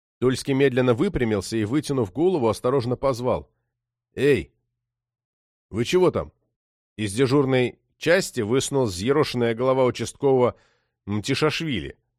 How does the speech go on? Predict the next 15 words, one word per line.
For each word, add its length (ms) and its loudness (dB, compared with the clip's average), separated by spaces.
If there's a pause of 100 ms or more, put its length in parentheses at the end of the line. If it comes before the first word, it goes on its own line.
(520)
Он 120 0
мазнул 440 4
взглядом 560 2
по 100 -4
бесчувственной 640 0
фигуре 520 0
и 100 0
страстно 560 0
прохрипел, 580 -2
прежде 380 -2
чем 180 0
снова 340 0
нырнуть 360 0
в 60 -14
дежурку: 540 -2